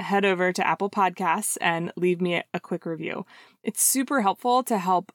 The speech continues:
other women find this podcast in, like, the vast sea of podcasts that are out there. And, you know, once they do find this podcast, they can start having some actionable small steps to move the needle towards healing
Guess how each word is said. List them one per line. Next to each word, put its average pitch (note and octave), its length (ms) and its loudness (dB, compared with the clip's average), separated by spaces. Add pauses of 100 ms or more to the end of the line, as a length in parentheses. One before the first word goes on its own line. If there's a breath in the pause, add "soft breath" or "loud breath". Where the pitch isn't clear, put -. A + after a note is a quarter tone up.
(120)
other F#3+ 320 4
women F3 500 0 (400 loud breath)
find F#3 300 4
this F3+ 100 -2
podcast - 580 -2
in, E3+ 200 0
like, - 280 -2
the F3 180 0
vast D#3 360 0
sea E3 400 0
of D#3 160 -6
podcasts - 460 -6
that D#3 120 -8
are E3 60 -6
out D#3 220 -4
there. - 260 -8 (540 loud breath)
And, F#3+ 400 4 (280)
you C4 100 2
know, E3 140 2
once E3 300 -2
they E3+ 100 0
do B3 380 4 (260 loud breath)
find E3 320 0
this D#3+ 160 -4
podcast, D#3+ 600 0
they F#3+ 100 -2
can G3 160 -6
start G#3 240 0
having A#3 260 2
some G#3 240 0
actionable G3+ 600 0
small E3 360 0
steps D#3 400 -2
to F#3 120 -2
move G#3 600 4
the G3+ 100 0
needle E3 280 2
towards D#3+ 380 -4
healing D#3+ 460 -4